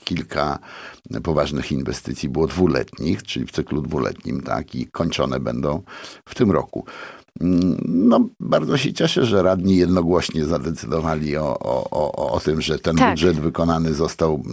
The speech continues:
Speaker 1: bardzo perfekcyjnie,
Speaker 2: Radni
Speaker 1: że
Speaker 2: też nie mieli żadnych, e, sprzeciwów.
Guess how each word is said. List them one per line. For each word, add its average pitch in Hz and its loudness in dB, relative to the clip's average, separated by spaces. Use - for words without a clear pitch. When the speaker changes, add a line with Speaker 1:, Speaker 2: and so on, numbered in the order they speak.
Speaker 1:
bardzo 78 -2
perfekcyjnie, 107 4
Speaker 2:
Radni 233 6
Speaker 1:
że 262 4
Speaker 2:
też 285 2
nie 185 6
mieli 151 2
żadnych, 151 0
e, 143 2
sprzeciwów. - 4